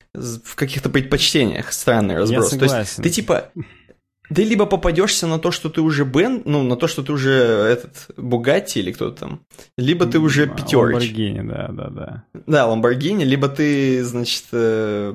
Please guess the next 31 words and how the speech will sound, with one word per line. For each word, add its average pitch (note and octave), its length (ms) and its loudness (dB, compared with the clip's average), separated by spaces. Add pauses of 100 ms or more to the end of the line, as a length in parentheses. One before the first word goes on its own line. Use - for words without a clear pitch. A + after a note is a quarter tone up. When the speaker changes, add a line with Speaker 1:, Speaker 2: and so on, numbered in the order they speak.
Speaker 1:
Мерседес B2+ 720 0
ещё - 160 -6
старый. G#2+ 400 -4 (260)
Может F#3+ 200 0
быть, A3 100 0
это, G#3 100 -8
знаешь, A3 280 -4
это C#3 160 -6
типа C#3 200 -6
всем C#3 380 -2
закидывают D#3 540 -2
такую, - 340 -6
и - 160 -6
к-, C#3 200 -4
уже D3 240 0
в C3+ 120 -6
зависимости D3 440 -2
от C3+ 60 -4
того, C#3 140 -2
что C#3 140 -2
нажмёшь, C3+ 420 -2
у - 20 -8
тебя C3 220 0
уже C#3 160 0
будет C3 180 -2
нормальная, B2 480 0
более G#2+ 300 2
таргетированная A2 800 -4
к - 100 -18
тебе G2+ 240 -6
реклама. - 440 -6